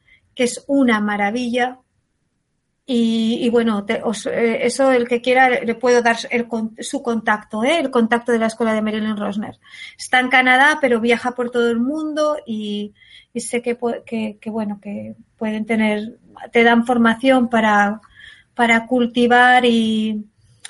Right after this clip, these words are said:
y desarrollar tus dones. ¿Qué sucede? Que lo que es una confusión al principio, cuando tienes capacidades psíquicas, pues soy una de esas personas, ¿no? Eh, hasta que no las desarrollas,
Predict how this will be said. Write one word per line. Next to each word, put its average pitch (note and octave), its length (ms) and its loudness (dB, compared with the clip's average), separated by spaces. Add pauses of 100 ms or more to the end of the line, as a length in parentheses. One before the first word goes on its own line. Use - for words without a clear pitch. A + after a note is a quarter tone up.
(240)
y C4+ 100 2
desarrollar B3 800 4
tus C4 160 0
dones. A#3+ 380 0
¿Qué C#4 140 2
sucede? C4+ 500 -2
Que A#3+ 100 0
lo A#3 140 2
que B3+ 80 2
es C#4 140 0
una D4+ 160 -2
confusión C#4 440 -2
al B3+ 120 0
principio, B3+ 500 -2
cuando A3 240 -2
tienes B3 380 -2 (340)
capacidades B3 680 2
psíquicas, B3+ 500 -4
pues A#3 220 -6
soy B3 180 2
una A#3+ 200 2
de A3+ 80 -2
esas A#3 240 -6
personas, A#3+ 640 -4
¿no? B3+ 240 -4 (540)
Eh, A#3+ 240 4 (120)
hasta A#3 340 0
que B3+ 140 2
no C4 160 2
las D4+ 240 0
desarrollas, C4+ 1120 0